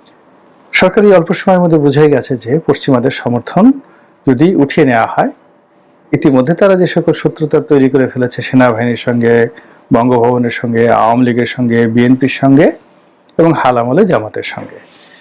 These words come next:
তাদের পিঠের চামড়া থাকবে না। তো কাজেই পশ্চিমাদেরকে খুশি করতে হবে। আর পশ্চিমাদেরকে যদি সেই খুশি করতে গিয়ে জামাতের উপরে ইউনিট সরকার খড়গ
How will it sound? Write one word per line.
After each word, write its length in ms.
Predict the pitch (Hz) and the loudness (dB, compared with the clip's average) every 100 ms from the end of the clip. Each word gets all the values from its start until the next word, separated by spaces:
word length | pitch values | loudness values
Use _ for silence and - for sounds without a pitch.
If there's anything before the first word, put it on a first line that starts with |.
| - _ | -20 _
তাদের 380 | 135 123 156 233 | 0 2 2 0
পিঠের 460 | - 120 - 208 269 | -2 -4 0 0 0
চামড়া 460 | - 117 110 107 104 | -2 -2 -2 -4 -4
থাকবে 480 | - 110 107 110 | -6 -6 -6 -6
না। 180 | 101 98 - _ _ _ _ _ _ _ _ _ _ _ | -6 -10 -14 _ _ _ _ _ _ _ _ _ _ _
তো 60 | - | 0
কাজেই 360 | 165 160 165 - _ _ _ _ _ _ _ _ | 2 2 0 -2 _ _ _ _ _ _ _ _
পশ্চিমাদেরকে 480 | 175 - 175 147 151 | -4 0 0 2 0
খুশি 280 | 151 151 170 | -2 -4 -2
করতে 280 | 151 151 135 | -2 -2 -2
হবে। 140 | 143 | -2
আর 100 | 131 | -2
পশ্চিমাদেরকে 680 | 117 156 - 214 220 214 190 | 0 -2 0 0 2 2 0
যদি 240 | 151 127 | 0 0
সেই 200 | 135 - | 0 -2
খুশি 340 | 117 - - 131 | -4 -6 -4 -2
করতে 340 | - 131 127 | -2 -2 -4
গিয়ে 240 | 107 110 180 - _ _ _ _ _ _ 143 | -2 0 0 -2 _ _ _ _ _ _ -2
জামাতের 440 | 143 147 151 175 | 0 2 2 0
উপরে 320 | 156 135 117 131 - _ _ _ _ _ _ _ _ _ _ _ _ _ _ _ - - | 0 0 2 2 -2 _ _ _ _ _ _ _ _ _ _ _ _ _ _ _ -16 0
ইউনিট 180 | 147 170 | 2 2
সরকার 320 | - 170 156 - | 0 0 -2 -4
খড়গ 560 | - - 143 143 160 | -10 -2 2 4 4